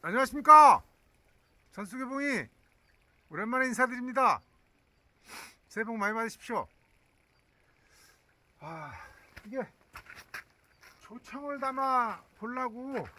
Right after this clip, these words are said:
조청을 좀 만들어 보려고 시작을 했는데, 날씨가 너무 추우니까 다로부터 쌀, 그, 여기 담가놓은 것도 다 얼고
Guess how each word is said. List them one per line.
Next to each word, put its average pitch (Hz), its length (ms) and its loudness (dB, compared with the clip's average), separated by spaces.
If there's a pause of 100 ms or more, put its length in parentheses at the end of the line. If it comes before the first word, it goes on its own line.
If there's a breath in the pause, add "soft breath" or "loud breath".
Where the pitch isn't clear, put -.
조청을 247 560 -8
좀 220 220 -10
만들어 214 340 -2
보려고 220 480 -6 (280)
시작을 220 440 -6
했는데, 220 480 -4 (640 soft breath)
날씨가 233 360 2
너무 247 220 0
추우니까 269 680 2 (560)
다로부터 294 640 0
쌀, 277 480 -2 (680)
그, 214 440 -8 (120)
여기 233 220 -14 (920)
담가놓은 254 300 -8
것도 247 200 -10
다 - 180 0
얼고 240 460 -4